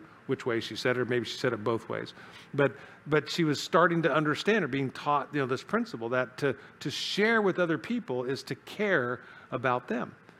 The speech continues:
And, and I thought it was, it's such a wonderful thing, because that's exactly what, what the book of Proverbs is teaching us. You, you think about you know, Proverbs eleven seventeen. It says this, it says,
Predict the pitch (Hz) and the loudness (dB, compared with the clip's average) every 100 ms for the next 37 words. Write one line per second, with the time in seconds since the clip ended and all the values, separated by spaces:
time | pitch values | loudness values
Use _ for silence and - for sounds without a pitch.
0 | - - - 165 147 160 151 165 185 135 | -20 -12 0 0 2 2 2 4 2 2
1 | 143 - - - 180 180 156 170 165 147 | -4 -6 -6 -4 0 2 4 4 2 2
2 | 190 185 156 165 165 160 156 127 151 180 | 2 2 2 4 4 2 -2 0 2 2
3 | 180 185 156 147 143 143 - - - 156 | 0 -2 0 4 2 2 -14 -20 -2 2
4 | 151 - 151 147 123 120 165 165 - 143 | 2 0 -6 -6 -4 -2 -2 -2 -4 -4
5 | 117 - 185 180 151 135 143 135 - - | -2 2 4 4 2 0 -4 -6 -6 -4
6 | 170 156 156 156 170 - - 151 139 147 | -4 -2 0 2 2 -2 -2 -2 0 0
7 | 190 165 147 131 123 - - - - 147 | 2 2 4 4 4 -6 -20 -20 -6 -2
8 | 135 - 156 156 127 143 139 147 156 147 | 0 4 6 4 0 -2 4 4 6 2
9 | - 151 143 131 - 156 117 82 - - | 2 0 0 -2 0 0 0 -2 -16 -20
10 | - - - - - - 131 170 147 120 | -20 -20 -20 -20 -12 -4 0 4 4 4
11 | 147 - 139 147 127 | 0 0 -2 0 0